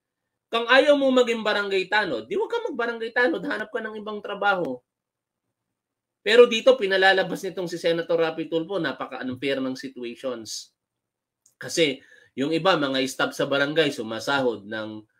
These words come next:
maayos, samantalang ang mga barangay tanod, hindi sumasahod, sumasahod ng maayos, mga frontliner daw sila. Nasa kanila yun. Kung ayaw nilang,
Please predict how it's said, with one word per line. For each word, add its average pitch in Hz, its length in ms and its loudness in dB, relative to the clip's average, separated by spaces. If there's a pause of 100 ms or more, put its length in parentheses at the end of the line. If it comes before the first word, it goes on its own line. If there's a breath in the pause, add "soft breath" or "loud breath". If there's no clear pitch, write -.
(160)
maayos, 113 600 -2
samantalang 127 560 -2
ang 127 80 -4
mga 127 240 -6
barangay 123 400 -4
tanod, 139 400 0 (240)
hindi 131 240 0
sumasahod, 117 680 -4 (280)
sumasahod 123 640 -2
ng 117 100 -8
maayos, 127 460 0
mga 110 160 -8
frontliner 104 640 -8
daw 98 160 -8
sila. 147 320 -14 (320)
Nasa 196 280 -2
kanila 370 360 0
yun. 349 240 0
Kung 202 240 -4
ayaw 240 240 8
nilang, 240 480 4